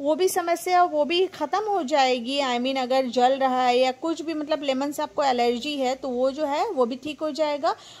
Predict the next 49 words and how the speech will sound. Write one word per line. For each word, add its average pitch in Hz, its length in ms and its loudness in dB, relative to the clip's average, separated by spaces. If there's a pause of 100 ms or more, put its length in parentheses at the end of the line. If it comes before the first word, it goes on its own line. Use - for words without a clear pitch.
और 254 60 -2
देखिए 285 240 -2
हाथों 302 300 0
में 349 100 -6
मैंने 339 280 -6
करके 330 320 -2
दिखाया, 302 440 -4
आप 294 200 -4
यकीन 294 480 -6
मत 349 220 -6
मानिएगा, 277 560 -2
मतलब 285 340 -6
आप 311 220 -2
तो 370 80 -2
देख 285 340 -4
रहे 320 260 2
हो 302 160 2
पर 311 180 -4
आप 285 200 0
यकीन 277 400 -6
कर 269 280 0
रहे 302 140 2
हो 311 60 -2
कि 320 160 -10
नहीं, 311 160 -4
नहीं 285 180 -4
पता। 277 260 -6
आप 226 260 -8
जब 254 220 -4 (300)
इस्तेमाल 247 440 0
करोगे 320 360 0
ना 381 100 0
तभी 285 280 -2
समझ 269 260 -4
में 262 180 -2
आएगा। 233 400 -2
एकदम 294 400 -4
हाथ 254 260 -2
मेरा 302 200 -4
चमक 262 340 -4
गया 277 340 -2
था। 285 160 -4
अब 277 240 -2
मैं 294 180 -2
इसे 311 220 -4
वॉश 254 340 0
करके 311 340 -4
दिखाती 311 540 -2
हूँ। 370 200 -2